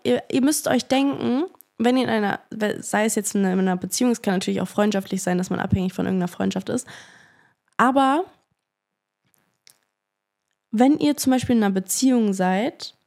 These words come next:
müsst ihr euch denken, euer Partner hat ein Leben und ihr habt ein Leben. Und das sind einzelne Leben. Klar macht man Sachen zusammen,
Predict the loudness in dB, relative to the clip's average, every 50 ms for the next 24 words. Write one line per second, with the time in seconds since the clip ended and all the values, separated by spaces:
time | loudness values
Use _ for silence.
0 | _ _ _ _ _ _ _ _ 0 0 2 0 0 -2 -2 -2 -2 -2 -2 -2
1 | 0 0 0 -2 -2 -2 -2 -2 -2 -4 -8 _ -14 -16 -16 -16 _ _ _ _
2 | _ _ _ _ -12 _ 2 4 4 4 4 2 0 0 -2 0 0 -2 -2 -2
3 | -2 0 0 0 -2 -2 -4 -8 -8 -4 -4 -2 -2 0 0 0 2 2 2 0
4 | 0 0 -2 -2 -4 -4 -6 -8 -4 -2 -2 0 2 2 2 2 0 0 -2 -2
5 | -2 -2 -2 -4 -4 -6 -6 -8 -10 -12 _ _ 0 2 2 2 2 0 0 0
6 | 2 2 2 0 0 0 0 2 2 0 0 0 -2 -2 -2 -6 -8 -10 _ _
7 | _ _ _ _ _ _ _ _ -16 -6 0 2 4 4 4 4 2 2 0 0
8 | -2 -2 -2 -2 0 0 0 -2 -4 -2 -4 -4 -4 -4 -6 -4 -2 0 0 0
9 | 2 2 0